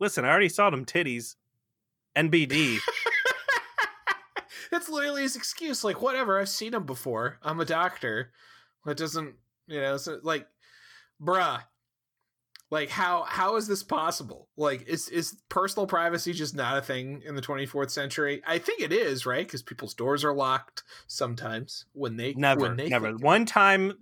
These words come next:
Speaker 1: the, there's only one time ever a door is locked. It's Harry Kim when he's having his little nightmare during, uh, the Chakotay Dream Warrior episode. And, and Janeway has to force her way in.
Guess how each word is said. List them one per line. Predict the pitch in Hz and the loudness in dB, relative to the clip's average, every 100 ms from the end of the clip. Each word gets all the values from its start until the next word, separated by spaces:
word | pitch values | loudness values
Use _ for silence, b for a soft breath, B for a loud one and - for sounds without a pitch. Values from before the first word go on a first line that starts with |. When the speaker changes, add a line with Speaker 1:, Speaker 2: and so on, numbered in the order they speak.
| - | 0
Speaker 1:
the, | 147 131 | 2 2
there's | 123 135 | 0 0
only | 127 | 0
one | 113 160 | 2 2
time | 180 190 170 170 | 4 4 4 4
ever | 143 143 127 | 4 6 4
a | 113 | 2
door | 113 147 | 2 2
is | 160 | 2
locked. | 123 120 117 | 4 4 2
It's | - - | -2 2
Harry | 143 156 147 | 6 6 4
Kim | - 135 135 - B B | 2 2 2 -6 B B
when | - 135 | 2 2
he's | 123 | 6
having | 139 135 143 | 6 6 2
his | 120 | 2
little | 135 123 | 0 2
nightmare | 123 123 127 120 117 113 - b b | 2 2 2 4 4 4 0 b b
during, | 123 123 120 113 | 4 6 6 4
uh, | 107 | 2
the | 101 | 0
Chakotay | - 120 - 113 117 104 | 0 2 4 2 2 0
Dream | 104 110 104 | 2 0 0
Warrior | 90 90 90 | -4 -4 -4
episode. | - 90 98 87 - b - | -4 -6 -6 -8 -14 b -2
And, | 120 117 110 - | 0 0 -2 -2
and | 117 113 110 - _ _ - | 0 0 -4 -8 _ _ -10
Janeway | 113 135 123 123 | 2 4 6 6
has | 113 117 | 4 4
to | - | 0
force | - 120 110 - | -2 0 0 0
her | 113 | -2
way | 101 98 98 | 0 -2 -2
in. | 90 | -6